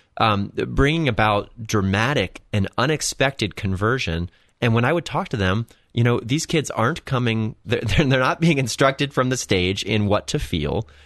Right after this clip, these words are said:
They're not being instructed by their counselors in what to feel. And my first question is always like, "What kind of, what kind of exposure have you had from home?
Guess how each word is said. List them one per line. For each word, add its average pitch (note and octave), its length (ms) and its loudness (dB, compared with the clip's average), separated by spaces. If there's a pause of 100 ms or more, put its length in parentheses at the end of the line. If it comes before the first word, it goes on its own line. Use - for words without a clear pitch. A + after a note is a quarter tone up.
(140)
They're A2+ 140 4
not B2 220 4
being C#3+ 180 2
instructed A2+ 400 -2
by A#2 100 2
their B2+ 100 -2
counselors G2 540 0
in E2+ 100 0
what E2+ 180 0
to F2 80 -4
feel. F2+ 380 -4
And A#2 120 0
my D#3+ 120 2
first - 240 -2
question - 300 0
is E2+ 100 0
always G2+ 220 0
like, F2 140 -4
"What A2 120 -4
kind E3 160 -2
of, C#3 140 -6
what A#2+ 140 -10
kind C#3+ 120 -2
of B2 80 -2
exposure G2+ 460 -2
have G#2+ 100 -4
you G#2 80 0
had F2 200 0
from G2+ 140 -4
home? - 380 -6